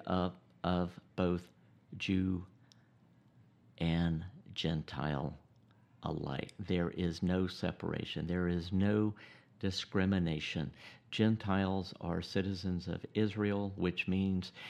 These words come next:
we, being a Jew, is having our hearts circumcised, accepting Jesus, having the Holy Spirit dwell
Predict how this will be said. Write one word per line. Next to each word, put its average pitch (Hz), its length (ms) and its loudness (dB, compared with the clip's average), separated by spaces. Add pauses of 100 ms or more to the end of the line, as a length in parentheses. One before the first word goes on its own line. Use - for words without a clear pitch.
(1160)
we, 104 720 2 (420)
being 107 460 6
a 98 60 6
Jew, 98 540 2 (760)
is 92 500 2
having 98 480 0 (100)
our 92 340 2
hearts 90 640 -2 (680)
circumcised, - 1300 -4 (480)
accepting 101 880 0
Jesus, - 680 -4 (840)
having 104 460 2
the 95 100 0
Holy 98 380 0
Spirit 90 560 -2
dwell 85 500 0